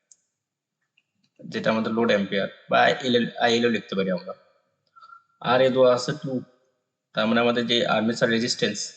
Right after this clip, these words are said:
এটা দেওয়া আছে আমাদের টু ওহম, তাহলে আমরা লিখতে পারি আর equal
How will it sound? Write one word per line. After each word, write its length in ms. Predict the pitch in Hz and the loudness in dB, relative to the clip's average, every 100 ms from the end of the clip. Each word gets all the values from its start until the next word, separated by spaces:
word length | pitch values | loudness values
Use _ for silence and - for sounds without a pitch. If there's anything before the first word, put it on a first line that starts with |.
| _ _ _ _ _ _ _ _ _ - | _ _ _ _ _ _ _ _ _ -14
এটা 220 | 110 117 | -4 -2
দেওয়া 240 | 117 117 | 2 2
আছে 140 | 113 120 | 2 -2
আমাদের 220 | 120 123 - | -2 -4 -6
টু 80 | 135 | -4
ওহম, 300 | 113 107 98 _ _ _ _ _ _ _ _ _ - | -4 -4 -10 _ _ _ _ _ _ _ _ _ -6
তাহলে 240 | 107 107 | -4 -2
আমরা 160 | 107 107 | -4 -6
লিখতে 240 | 101 113 | -8 -6
পারি 160 | 113 113 - 107 | -4 -2 0 0
আর 100 | 107 | 0
equal 460 | 107 101 117 139 | -4 -4 0 0